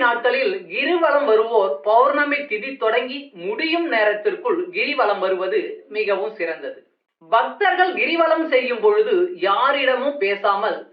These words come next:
சிவநாமத்தை மட்டும் உச்சரித்து கிரிவலம் வந்தால் அனைத்து பலன்களையும் பெறலாம். திங்கட்கிழமை கிரிவலம் வந்தால் இந்திர பதவி மற்றும் சிவலோக பதவி கிடைக்கும். செவ்வாய்க்கிழமை கிரிவலம் வந்தால் கடன்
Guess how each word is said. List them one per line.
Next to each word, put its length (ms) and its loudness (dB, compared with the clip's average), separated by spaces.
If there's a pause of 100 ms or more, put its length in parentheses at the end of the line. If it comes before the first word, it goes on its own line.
(160)
சிவநாமத்தை 760 0 (120)
மட்டும் 340 -6
உச்சரித்து 580 -2
கிரிவலம் 480 -2
வந்தால் 360 -4 (520)
அனைத்து 500 0 (120)
பலன்களையும் 640 -2
பெறலாம். 340 -10 (1200)
திங்கட்கிழமை 880 0
கிரிவலம் 460 2
வந்தால் 380 0 (280)
இந்திர 240 0 (180)
பதவி 400 2
மற்றும் 340 -2 (280)
சிவலோக 420 4 (180)
பதவி 240 0 (100)
கிடைக்கும். 360 -8 (800)
செவ்வாய்க்கிழமை 840 4
கிரிவலம் 440 2
வந்தால் 360 0 (200)
கடன் 320 0